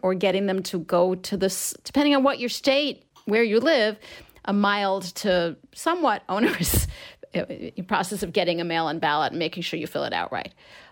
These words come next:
Um, so I think the A C A becomes an intensity issue when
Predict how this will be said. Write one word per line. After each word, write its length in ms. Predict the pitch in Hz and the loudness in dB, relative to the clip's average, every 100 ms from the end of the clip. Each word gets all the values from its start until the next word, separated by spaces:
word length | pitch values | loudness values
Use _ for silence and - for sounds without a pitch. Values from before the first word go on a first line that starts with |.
| - | -14
Um, 160 | - - - - | -12 -12 -18 -18
so 300 | - - 254 | -8 2 4
I 60 | 254 | 4
think 200 | 339 311 | 2 4
the 100 | 269 | 4
A 80 | 254 | 2
C 200 | - 240 | 0 2
A 180 | 190 | 2
becomes 460 | - 185 - 208 185 | -2 -6 -2 -4 0
an 80 | 165 | 0
intensity 600 | 160 - 160 - 147 135 | 0 -2 -4 -4 -4 -4
issue 300 | - - - - - _ | -4 -6 -8 -14 -20 _
when 580 | 208 220 254 247 240 226 | 0 2 4 4 2 0